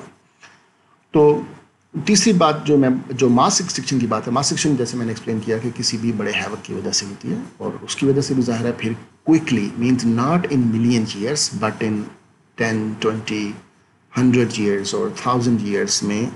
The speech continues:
mass एक्सटिंक्शन होती हैं, तो उससे भी फिर होता है। तो इससे जाहिर है फिर biological diversity जो है स्पीशीज की, उसमें बड़ा change आता है। तो जब बड़ा change आता है तो नई species बनती हैं। तो जब नई species बनती हैं तो इससे फिर क्या होता है भला,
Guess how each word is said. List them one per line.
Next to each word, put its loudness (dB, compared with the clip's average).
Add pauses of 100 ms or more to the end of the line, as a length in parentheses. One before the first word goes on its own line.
mass -2
एक्सटिंक्शन -8
होती -6
हैं, -8
तो -6
उससे -4
भी -2
फिर -2 (680)
होता 0
है। 0
तो 2
इससे 6
जाहिर 0
है -2
फिर -2
biological -2
diversity -2
जो -2
है 0
स्पीशीज -10
की, -14
उसमें -6
बड़ा 0
change 0
आता -6
है। -12
तो -8
जब 0
बड़ा 0
change 0
आता -2
है -6 (560)
तो -2
नई 0
species -2
बनती 0
हैं। -2
तो -2
जब 4
नई 4
species 2
बनती 2
हैं -2
तो -2
इससे -4
फिर -2
क्या 2
होता -2
है -4
भला, 0